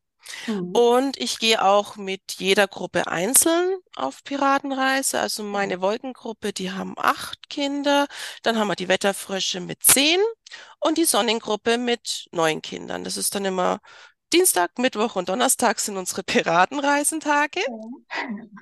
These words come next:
Speaker 1: Also quasi fast die ganze Woche Piratenreise.
Speaker 2: Ja,
Speaker 1: Kann der
Speaker 2: Montag
Speaker 1: Kapitän zu und will nach Hause nehmen.
Speaker 2: Ja,
Speaker 1: <laughs> Ich
Speaker 2: ja,
Speaker 1: freue mich
Speaker 2: genau, so ist
Speaker 1: davon.
Speaker 2: es auch. Und montags ist, bereite ich immer vor, dann ist dann die Turnhalle ab Mittag ist dann geschlossen, da gehe ich dann <laughs> immer los und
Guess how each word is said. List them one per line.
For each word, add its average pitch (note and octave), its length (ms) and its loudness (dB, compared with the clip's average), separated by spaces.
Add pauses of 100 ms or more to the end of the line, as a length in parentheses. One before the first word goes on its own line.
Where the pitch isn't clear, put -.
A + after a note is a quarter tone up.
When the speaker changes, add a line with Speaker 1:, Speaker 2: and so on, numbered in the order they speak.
(140)
Speaker 1:
Also B3 200 2
quasi A#3 460 2 (280)
fast - 240 4
die D4 80 0
ganze C4 300 6
Woche B3 240 4
Piratenreise. G#3+ 600 4
Speaker 2:
Ja, G#3+ 500 6
Speaker 1:
Kann C#4 140 -4
der C#4+ 80 8
Speaker 2:
Montag F4 340 6
Speaker 1:
Kapitän D#4 320 -4
zu F4+ 140 2
und C#4+ 100 -2
will D4+ 60 0
nach C#4 140 6
Hause C4+ 340 8
nehmen. A3+ 360 0 (600)
Speaker 2:
Ja, C#4 200 10
Speaker 1:
<laughs> F#4+ 60 8
Ich F4 60 0 (100)
Speaker 2:
ja, F4 140 4
Speaker 1:
freue G4 140 2
mich D4+ 60 2
Speaker 2:
genau, A3 140 4
so A3 140 -6
ist C4 140 2
Speaker 1:
davon. G#3 100 -4
Speaker 2:
es - 120 -2
auch. B3 240 -2 (840)
Und B3+ 640 -2 (120)
montags F4+ 380 -2
ist, - 300 -6
bereite F#3+ 300 2
ich G3+ 100 -10
immer F3+ 200 -6
vor, F4 360 0
dann C4 160 0
ist G#3+ 180 -2
dann F#3 140 -2
die F3 80 -12
Turnhalle G#3 540 0
ab F3 160 0
Mittag F#3+ 400 -4
ist - 180 -4
dann F#3+ 100 0
geschlossen, D#4+ 560 0
da B3+ 120 2
gehe G#3+ 120 -2
ich G#3 100 -6
dann B3+ 180 0
<laughs> - 100 -6
immer - 260 -2
los A#3+ 360 -4
und A3+ 240 -6